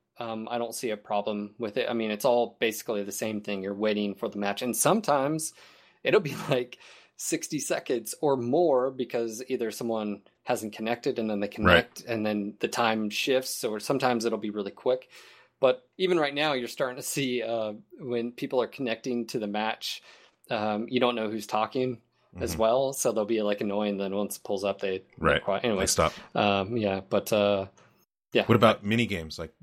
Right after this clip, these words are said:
Speaker 2: Clan Tetris or something?
Speaker 1: No, no.
Speaker 2: No. All
Speaker 1: Just
Speaker 2: right.
Speaker 1: no.
Speaker 2: All right, uh, Jail, thank you for the question. Uh, let's see, moving on to the next one. Let's see, I think Zolan said he had another one, but I'm seeing if he wrote it down.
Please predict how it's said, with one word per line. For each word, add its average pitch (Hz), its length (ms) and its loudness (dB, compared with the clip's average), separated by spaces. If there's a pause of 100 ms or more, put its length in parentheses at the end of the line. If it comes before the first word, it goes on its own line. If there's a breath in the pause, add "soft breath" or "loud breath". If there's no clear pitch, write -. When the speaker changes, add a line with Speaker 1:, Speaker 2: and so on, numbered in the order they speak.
(200)
Speaker 2:
Clan 87 300 -6
Tetris - 460 -8
or - 40 -16
something? 78 300 -18 (180)
Speaker 1:
No, 104 220 -2 (300)
no. 107 260 -8
Speaker 2:
No. 82 80 -4
All 73 80 -6 (140)
Speaker 1:
Just - 240 -2
Speaker 2:
right. - 160 -16
Speaker 1:
no. 104 180 -4 (1120)
Speaker 2:
All 113 60 10
right, 113 260 6
uh, 98 440 2 (100)
Jail, 95 240 -2
thank 90 160 -6
you - 80 -18
for - 80 -12
the 82 80 -10
question. 104 760 -8
Uh, 87 220 -8
let's 87 180 -8
see, 82 200 -6
moving 90 320 -2
on 87 300 0
to 92 220 -2
the 85 120 -2
next 90 280 -2
one. 92 140 2
Let's 98 140 0
see, 90 280 0
I 90 120 -2
think 156 320 -2
Zolan 104 400 2
said 85 160 0
he 85 60 2
had 82 120 2
another 80 240 0
one, 80 220 -2
but 73 100 -4
I'm 80 100 -4
seeing 85 200 -4
if 78 100 -8
he 73 100 -6
wrote 73 280 -2
it 60 160 -8
down. 71 520 -4